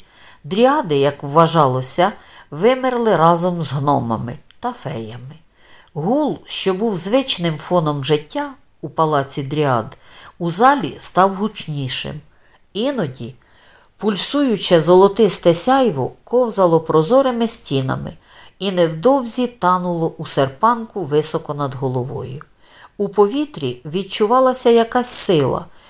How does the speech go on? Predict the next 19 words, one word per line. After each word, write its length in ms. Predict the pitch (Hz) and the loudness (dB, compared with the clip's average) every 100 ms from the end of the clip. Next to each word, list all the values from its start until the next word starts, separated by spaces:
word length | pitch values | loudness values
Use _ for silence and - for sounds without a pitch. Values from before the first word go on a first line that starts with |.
| - | -20
що 280 | - - 185 | -12 -2 0
змушувала 680 | 147 180 240 - 240 233 208 | 0 -2 -4 0 2 4 4
його 360 | 180 156 151 | 4 2 2
вібрувати. 800 | 147 156 160 147 117 101 - - - _ _ - - - | 0 -2 -2 -2 -2 -4 -8 -20 -20 _ _ -20 -16 -2
«О, 280 | 233 214 | 0 2
чарівнику 800 | 196 - 190 185 180 175 175 - | -2 -2 0 0 -2 -4 -4 -10
Нездаро», — 760 | 233 180 151 131 143 123 123 - | -4 -2 -2 0 2 2 0 -4
мовила 520 | 139 165 214 208 185 | -6 -2 0 2 2
Друелла, 640 | 151 147 139 120 123 120 123 - - - _ | 2 2 4 4 2 -4 -10 -14 -20 -20 _
подивившись 880 | 170 160 156 226 233 - 226 - - | -2 -2 2 2 2 -4 0 -2 -2
на 160 | 143 | -2
справжню 600 | 131 - 147 156 151 165 | -2 0 2 2 0 -8
магію. 580 | 143 120 120 123 104 123 - _ _ - - - | -4 -2 -2 -6 -8 -10 -14 _ _ -20 -20 -16
«На 360 | 139 160 165 160 | -2 4 6 6
оту 400 | 156 - 262 262 | 2 -2 -4 -4
твою 540 | 269 160 196 185 185 | -4 0 2 2 -2
хитромудру 960 | - - 180 175 170 165 240 202 135 131 | -2 0 2 4 2 2 0 -2 -2 -6
приручену 760 | 131 185 208 226 - 165 160 | -2 2 2 2 -2 -2 -2
магію, 600 | 175 185 175 131 120 123 | -2 2 2 2 -6 -8